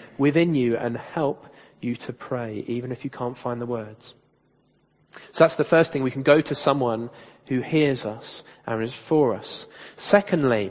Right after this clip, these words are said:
that idea that this suffering can somehow make us stronger, where we look to the Bible and we see that in verse twenty-eight. We think about, sometimes when we suffer, we can find it hard to trust God.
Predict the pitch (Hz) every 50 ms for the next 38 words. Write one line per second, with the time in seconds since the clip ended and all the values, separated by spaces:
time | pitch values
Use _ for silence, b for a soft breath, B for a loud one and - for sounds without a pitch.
0 | - - 147 165 165 151 147 143 143 - 190 190 175 143 143 139 - - - -
1 | - 151 147 - - - - 220 196 - - 156 135 127 - 143 131 - - 160
2 | 156 131 151 143 139 143 147 151 156 - - 127 - - - - 175 170 170 156
3 | - 113 107 131 127 127 135 147 165 170 - - - 127 120 113 - 139 135 131
4 | 127 127 98 98 92 90 98 b b b b b b b b b b _ _ _
5 | _ _ _ _ _ _ _ _ _ _ _ _ - 113 113 117 113 - - 160
6 | 143 123 110 98 90 - - - - - - _ _ _ _ _ _ _ _ b
7 | b b b b b _ _ _ 107 104 107 107 - 127 120 117 - - - -
8 | 113 110 104 - - 131 131 113 95 - - - - _ - 135 - - 160 151
9 | - 147 151 B B B B B - - _ _ _ _ _ _ _ _ _ _
10 | _ _ _ _ _ _ _ _ _ _ _ _ B B B B B B B B
11 | B B B B B _ - - 233 233 233 240 185 - 180 165 165 160 - -
12 | - 202 180 - - - - 92 85 104 - b b b b b b b b b
13 | b b b b _ _ _ _ - - - - 139 147 - 165 156 - - 175
14 | 170 160 - - - 170 160 156 151 - 127 - - - - 156 131 - - -
15 | - 147 123 104 98 92 -